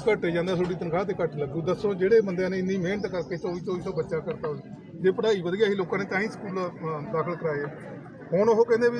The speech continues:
ਤੁਹਾਡੇ ਤੇ, ਅਹ, ਮਤਲਬ, ਕੱਟ ਲਾਉਣਾ, ਤੁਹਾਡੀ ਤਨਖਾਹ 'ਚੋਂ ਸੋ-, ਕਟੌਤੀ ਕਰਨੀ। ਉਹ ਟੀਚਰਾਂ ਨੇ ਰੌਲਾ ਪਾ ਲਿਆ ਵੀ ਤਨਖਾਹਾਂ ਵੱਧਦੀਆਂ ਹੁੰਦੀਆਂ ਕਿ ਘਟਦੀਆਂ ਹੁੰਦੀਆਂ। ਉਹ ਰੌਲੇ ਤੇ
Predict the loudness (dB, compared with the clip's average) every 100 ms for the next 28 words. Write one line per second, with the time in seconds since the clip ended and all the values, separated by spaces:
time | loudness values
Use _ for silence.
0 | 0 0 4 4 6 2 0 0 2 2
1 | 0 -4 0 -2 0 0 0 -2 -4 -4
2 | -4 0 0 0 -4 -6 -8 -8 -4 -2
3 | -2 -2 -4 -4 -4 -2 2 4 2 2
4 | 0 0 0 4 6 6 6 6 4 2
5 | 0 -2 0 2 2 0 2 2 2 0
6 | -2 -2 -2 -4 -4 -4 -6 -6 -8 -10
7 | -10 -10 -10 -10 -4 2 6 8 8 6
8 | 8 8 8